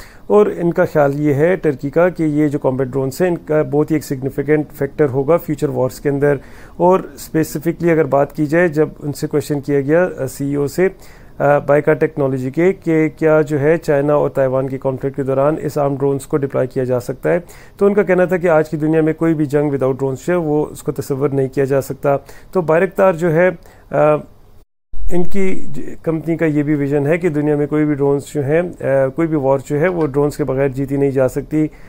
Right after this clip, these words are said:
और इनका effective use जो है अब वो inevitable होता जा रहा है। तो सीईओ का ये भी कहना था कि, अ,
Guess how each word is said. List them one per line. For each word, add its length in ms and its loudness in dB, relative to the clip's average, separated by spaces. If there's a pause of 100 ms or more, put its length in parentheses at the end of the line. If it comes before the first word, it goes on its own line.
(160)
और 60 0
इनका 160 0
effective 340 -2
use 280 -2
जो 60 0
है 180 2
अब 200 -2
वो 120 -2
inevitable 460 -2
होता 220 -2
जा 200 2
रहा 120 2
है। 60 -2 (960)
तो 80 6
सीईओ 440 6
का 120 6
ये 120 0
भी 100 0
कहना 220 4
था 180 0
कि, 360 0
अ, 200 -2